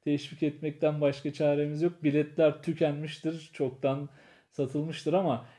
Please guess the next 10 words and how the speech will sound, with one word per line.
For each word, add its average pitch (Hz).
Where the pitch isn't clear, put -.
en 170
azından 170
belki 151
dışarıda, 139
belki 160
yani 156
özel 151
davetli 147
olarak 139
hani, 143